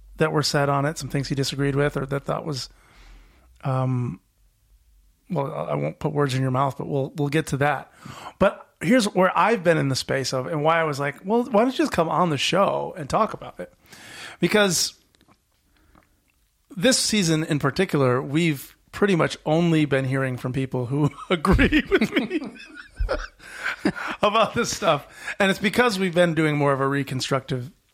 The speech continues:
season of trying to tell a, a certain, um, narrative about, here's a possible way of interpreting Christianity. And to do that, it's not, you, uh, to have, like, a, it's not really a discussion so much as, like, we're presenting an idea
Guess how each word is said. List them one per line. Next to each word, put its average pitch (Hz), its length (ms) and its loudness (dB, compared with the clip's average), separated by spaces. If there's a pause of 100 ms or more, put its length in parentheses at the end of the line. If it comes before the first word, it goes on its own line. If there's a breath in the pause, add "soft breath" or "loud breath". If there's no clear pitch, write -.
(120)
season 139 420 0
of 127 100 -6
trying 135 360 0
to 131 120 -6
tell 139 340 -2
a, 143 140 -4
a 143 40 -2
certain, 131 760 -2 (920 soft breath)
um, 120 440 -8 (120)
narrative 139 840 -2 (140)
about, 143 460 -2
here's 156 180 2
a 131 40 -2
possible 139 600 0
way 131 160 0
of 139 200 -6 (320)
interpreting 147 440 -4
Christianity. - 580 -4 (720 loud breath)
And 180 120 -2
to 165 60 -12
do 175 180 2
that, 147 280 0
it's - 180 -8
not, - 160 -10
you, - 120 -6 (100)
uh, 190 100 -12 (380)
to - 100 -6
have, 135 280 0
like, 123 180 -6
a, 131 100 -6 (280)
it's - 140 -8
not 151 140 -2
really 143 160 -2
a 139 60 -2
discussion 131 640 -2
so 135 120 -4
much 123 180 -6
as, 147 100 -12
like, 143 140 -12
we're 151 80 -10
presenting 123 580 -6
an 135 100 -10
idea - 380 -4